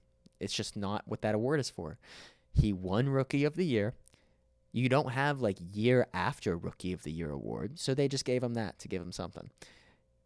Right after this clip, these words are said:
He was an all-star. He was an all N B A guard. Isn't that damn enough?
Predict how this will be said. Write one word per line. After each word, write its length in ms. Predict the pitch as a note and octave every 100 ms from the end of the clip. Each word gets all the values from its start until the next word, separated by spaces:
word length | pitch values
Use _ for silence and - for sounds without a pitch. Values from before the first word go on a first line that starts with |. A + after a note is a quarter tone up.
| -
He 100 | D3+
was 80 | D#3
an 60 |
all-star. 440 | D3+ C#3+ - C2 - -
He 80 | A#2
was 80 | G#2+
an 60 |
all 240 | - B2+ D3
N 100 | C3+
B 140 | C3
A 80 | B2
guard. 320 | - A#1 - - - _ _ -
Isn't 300 | C#3+ D#3+ -
that 340 | A#2+ A#2 F2
damn 260 | E2+ F2+ F#2+
enough? 460 | F#2+ D#2+ F2+ -